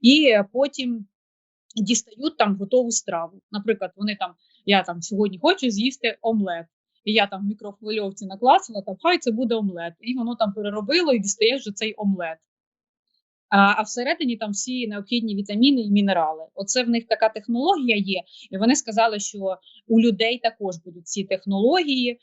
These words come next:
коли в нас закінчаться ресурси на землі. Вони сказали, це буде через декілька тисяч років. І люди також будуть собі робити отаку штучну їжу, в яку будуть, можливо, вкладати оці вітаміни, мінерали, і що ми можемо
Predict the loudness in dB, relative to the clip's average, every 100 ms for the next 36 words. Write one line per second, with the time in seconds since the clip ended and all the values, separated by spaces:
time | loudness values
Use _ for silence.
0 | _ _ 4 4 2 -8 -10 0 0 0
1 | -4 2 4 4 2 0 0 -2 0 0
2 | -2 -4 -4 -6 -10 -20 -20 -8 -2 -2
3 | -2 -4 -4 -4 -2 -2 -2 -2 0 -2
4 | -4 -6 -8 -8 0 0 0 0 0 0
5 | -4 -16 -18 -20 -8 0 4 6 6 2
6 | 0 -2 -4 -6 -6 -8 -6 -6 -4 -2
7 | 0 0 0 -4 -6 -8 -2 2 2 2
8 | -2 2 2 2 0 -2 -4 -8 -6 -8
9 | -10 -12 -8 -4 -4 0 2 4 2 0
10 | -8 -6 -8 -10 -6 -4 -6 -10 2 6
11 | 6 6 0 -6 -6 -2 -2 -4 -12